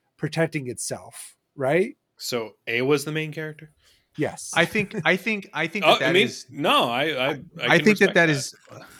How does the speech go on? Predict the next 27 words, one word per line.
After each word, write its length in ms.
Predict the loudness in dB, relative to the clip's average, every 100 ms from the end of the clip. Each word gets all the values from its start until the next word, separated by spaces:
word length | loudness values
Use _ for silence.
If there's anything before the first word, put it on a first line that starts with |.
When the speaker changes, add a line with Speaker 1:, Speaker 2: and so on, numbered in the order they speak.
| -6
Speaker 3:
I 120 | 0
think 140 | 2 2
that 120 | 0
that 140 | 0 -2
is 80 |
dangerous, 920 | -4 -4 -4 -4 -2 -2 -2 -4 -12 -16 _ _ _ _ _ _
dan-, 300 | 0 0 0 -2
like, 140 | -4
not 200 | -2 0
dangerous, 380 | 4 2 2 -2
harmful, 440 | 0 0 2 -2 -2
but, 140 | -2
like, 220 | -2 -2 -2
I 80 |
think 180 | -2 0
that 120 | 0
is 180 | 0 -4 -12
weird 540 | -12 -10 0 2 4
rhetoric 320 | 2 2 2 0
to 60 |
chase 320 | -6 -4 -4 -2
down, 340 | -2 -2 -4 -2
and 80 | -4
I'll 60 |
tell 180 | 0 -2
you 120 | 0
why. 180 | -4 -6